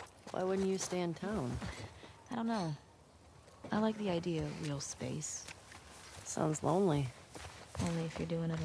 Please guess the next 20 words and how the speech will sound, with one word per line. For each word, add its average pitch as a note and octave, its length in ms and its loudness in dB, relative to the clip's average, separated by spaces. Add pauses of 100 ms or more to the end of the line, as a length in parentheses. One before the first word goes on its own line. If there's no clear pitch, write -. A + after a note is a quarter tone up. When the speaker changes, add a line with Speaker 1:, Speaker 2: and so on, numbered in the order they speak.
Speaker 2:
alone. F#3 260 0 (800)
Speaker 1:
Okay. D3 420 2 (760)
So - 180 0
are C#3+ 120 4
we D3 100 2
gonna, C#3+ 320 6
like, C#3 400 -2 (800)
raise C#3+ 300 2
sheep - 380 2 (100)
and B2+ 180 2
milk C#3 240 2
cows? C#3+ 560 4 (680)
Speaker 2:
Are F#3 60 -2
you F#3 180 2
making C#4+ 340 -2
fun C#3+ 260 -2
of D#3 100 -2
me? A#3 160 0 (1000)
Speaker 1:
<laughs> - 60 -4 (960)
No. G3 280 4